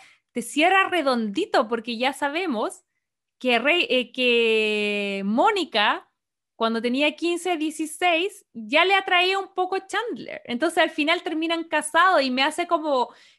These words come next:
como que, sobre todo si siento que no lo, no lo escribieron pensando en ese orden, sino que después se dio, hacía mucha lógica. Y me encantan cuando lo,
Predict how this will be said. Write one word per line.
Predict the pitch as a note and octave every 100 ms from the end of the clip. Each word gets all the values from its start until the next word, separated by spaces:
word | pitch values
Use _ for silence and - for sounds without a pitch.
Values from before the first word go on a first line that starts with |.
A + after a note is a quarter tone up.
| -
como | C4 B3+
que, | B3+ A#3+ - -
sobre | D#4 D4 C#4+
todo | D#4+ D#4+ F#4
si | E4+
siento | D#4+ D#4 D#4 F4 F4
que | D#4 B3
no | A#3 C4
lo, | D4+ -
no | B3 C4+
lo |
escribieron | D4+ - C4 A#3+ D4 D4+
pensando | C4+ B3 C4+ C4 C4
en | B3
ese | B3 A3+
orden, | A#3+ D4 F#3+ A3
sino | - A3+ A3
que | A#3
después | G#3+ - A#3
se | A#3 G#3
dio, | A3+ A3+ B3 - -
hacía | A#3+ - C4+ C4
mucha | - G#3 A#3 A#3 A3+
lógica. | G#3 G3+ G3 F#3+
Y | F#3+
me | G3
encantan | G3 A3+ B3 C#4+
cuando | C#4+ C4 A#3+ A3+
lo, | A3 G#3 G3+